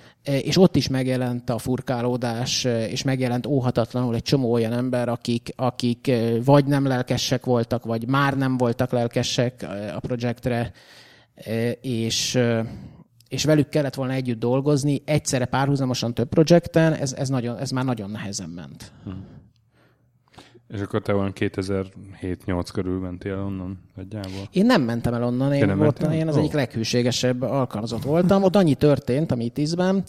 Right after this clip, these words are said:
Speaker 1: A Mitis ráadásul nem is Mitisként vált ki a, a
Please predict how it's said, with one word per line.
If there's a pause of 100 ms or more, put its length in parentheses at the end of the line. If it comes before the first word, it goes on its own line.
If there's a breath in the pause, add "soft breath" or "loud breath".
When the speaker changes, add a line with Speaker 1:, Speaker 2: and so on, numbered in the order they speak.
(360 loud breath)
Speaker 1:
A
Mitis
ráadásul
nem
is
Mitisként
vált
ki
a, (360)
a